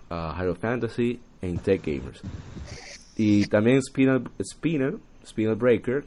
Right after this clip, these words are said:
eh, nuestro hermano Ronaldo Tel, que no nos acompañó esta semana, pero esperamos que para la próxima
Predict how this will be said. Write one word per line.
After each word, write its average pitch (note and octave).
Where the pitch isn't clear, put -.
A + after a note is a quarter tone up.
eh, F#2
nuestro F2+
hermano G2+
Ronaldo G#2+
Tel, E3
que A2+
no G2+
nos G#2+
acompañó G#2+
esta G#2
semana, G#2
pero F2
esperamos F2
que D#2+
para E2
la D#2
próxima F2